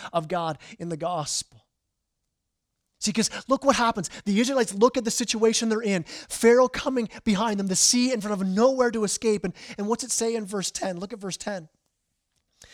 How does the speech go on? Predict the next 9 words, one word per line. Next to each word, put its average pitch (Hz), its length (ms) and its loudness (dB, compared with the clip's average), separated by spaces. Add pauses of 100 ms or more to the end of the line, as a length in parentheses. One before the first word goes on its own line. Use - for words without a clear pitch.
(140)
"When 170 140 -6
Pharaoh 214 360 0
drew 220 240 -4
near, 208 400 -2 (240)
the 165 80 -8
people 214 320 -6
of 175 80 -6
Israel 185 340 -2
lifted 214 400 -4